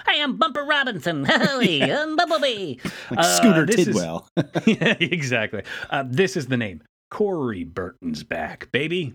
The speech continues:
Speaker 2: Yep. They brought out one of the big guns. He's got cred.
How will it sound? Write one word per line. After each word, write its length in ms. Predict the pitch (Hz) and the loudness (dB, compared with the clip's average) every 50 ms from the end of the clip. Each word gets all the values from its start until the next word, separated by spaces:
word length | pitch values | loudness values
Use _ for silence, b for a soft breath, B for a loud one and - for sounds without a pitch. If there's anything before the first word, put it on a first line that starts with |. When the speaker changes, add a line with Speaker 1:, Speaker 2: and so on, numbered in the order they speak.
| - - | -8 -2
Speaker 2:
Yep. 680 | 104 113 117 117 117 120 120 117 120 139 - - - _ _ _ - | 0 2 4 4 4 2 2 4 4 4 2 0 -2 _ _ _ -2
They 180 | 110 101 104 | 0 0 0
brought 280 | 101 98 110 117 127 131 | 0 0 0 2 2 2
out 120 | 131 127 | 0 2
one 220 | 120 131 139 143 139 | 2 2 2 2 2
of 80 | 123 | 2
the 60 | 120 | 2
big 220 | 117 117 110 104 107 | 2 2 2 2 2
guns. 380 | 107 110 127 160 156 - - B B B B _ _ - | 2 2 2 2 0 0 -4 B B B B _ _ 0
He's 140 | 117 117 - | 0 2 4
got 180 | 143 135 - | 2 2 2
cred. 420 | - - 123 120 113 117 135 139 | 0 0 0 2 2 2 0 -2